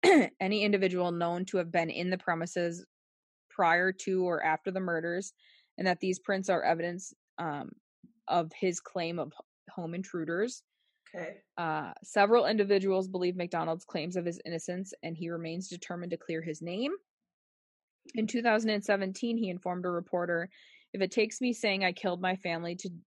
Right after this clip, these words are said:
Speaker 1: the parole commission to get out of here and go home, then I'm never going home." After exhausting all of his appeals, he applied for com-,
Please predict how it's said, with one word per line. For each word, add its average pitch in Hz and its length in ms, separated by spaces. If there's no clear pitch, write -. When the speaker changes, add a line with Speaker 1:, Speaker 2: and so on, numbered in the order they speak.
Speaker 1:
the 190 120
parole 180 360
commission 170 420
to 160 80
get 165 200
out 170 200
of 180 120
here 180 280
and 165 100
go 160 140
home, 175 400
then 160 140
I'm 156 140
never 156 260
going 156 320
home." 175 380
After 175 260
exhausting 190 520
all 214 180
of 254 80
his 240 160
appeals, 175 580
he 185 140
applied 180 400
for 175 400
com-, 190 280